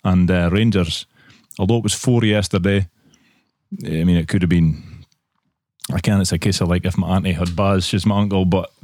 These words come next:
like, they had a lot of chances. They had a lot of chances that they probably should have done a wee bit better with. Benji Siegrist again,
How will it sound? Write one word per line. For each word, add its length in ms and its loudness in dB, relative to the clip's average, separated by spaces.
like, 220 0
they 240 0
had 180 0
a 60 2
lot 280 0
of 80 -6
chances. 520 -4
They 80 -6
had 140 0
a 40 2
lot 360 2
of 60 -2
chances 420 0
that 120 0
they 100 0
probably 520 2
should 180 0
have 80 0
done 140 0
a 80 2
wee 100 2
bit 180 -2
better 300 0
with. 160 0
Benji 280 2
Siegrist 480 -4
again, 500 -2